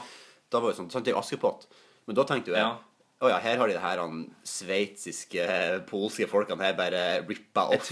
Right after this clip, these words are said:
Speaker 2: tror den er fra
Speaker 1: Walt Disney.»
Speaker 2: Tsjekkoslovakia.
Speaker 1: Ja, ja, da, da er det.
Speaker 2: Det er jo et land som, eh, rest in peace, Tsjekkoslovakia, eh,
Speaker 1: Ja.
Speaker 2: var oppløst i nitten nittitre. Eh, rest in peace til de.
Speaker 1: Hva heter det nå? Slovakia?
Speaker 2: Nå heter det bo-, eh, Tsjekkia og Slovakia.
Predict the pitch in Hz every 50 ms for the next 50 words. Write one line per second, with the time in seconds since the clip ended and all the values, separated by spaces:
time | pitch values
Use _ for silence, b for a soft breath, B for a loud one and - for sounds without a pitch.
0 | 131 165 190 156 110 110 123 - 98 101 110 - - - 143 120 - - 170 156
1 | - 160 165 160 175 180 170 - - 151 139 - - - 110 - - - - 92
2 | 82 82 - 90 90 90 80 76 76 - 127 127 123 123 131 127 120 113 104 104
3 | 104 110 113 104 101 101 90 90 92 92 92 92 95 104 107 - - 101 92 -
4 | 117 113 110 - - 101 - - 98 - 104 104 107 107 107 - 95 87 87 87
5 | 90 90 90 85 82 92 104 104 98 - 101 95 87 - 87 90 90 90 90 90
6 | - 92 90 87 90 90 90 - - - 101 101 104 104 - - - 101 95 95
7 | 95 92 92 92 98 b b b b b b b b b b b _ _ _ _
8 | _ B B B B B B B B B B B B 107 98 - - 107 101 120
9 | 113 107 - - 113 113 127 160 180 175 - - - 107 98 95 101 90 82 85
10 | 101 101 - - - 92 92 107 - - 95 87 - 135 113 120 120 113 107 120
11 | 107 104 104 98 104 110 113 104 95 110 110 104 98 - - 147 143 - 165 156
12 | 156 151 156 - 127 101 98 101 98 90 95 - - 87 82 78 - -